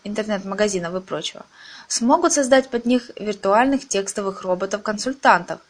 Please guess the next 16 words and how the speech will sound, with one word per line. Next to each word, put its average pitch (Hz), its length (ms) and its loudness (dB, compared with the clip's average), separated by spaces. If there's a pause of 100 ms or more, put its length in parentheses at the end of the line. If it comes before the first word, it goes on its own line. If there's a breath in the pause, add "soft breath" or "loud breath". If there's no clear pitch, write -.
(340 loud breath)
для 302 200 0
продвижения 262 640 2
своих 202 260 -2
товаров 208 420 2
и 190 40 -2
услуг 190 480 -2
среди 202 400 -4
посетителей. 160 760 -8 (880 soft breath)
В - 80 -20
качестве 208 440 4
альтернативы 277 580 2
можно 294 280 2
также 247 300 2
использовать 233 460 -2
конструкторы 196 680 -6 (300 soft breath)
Botpult 220 760 0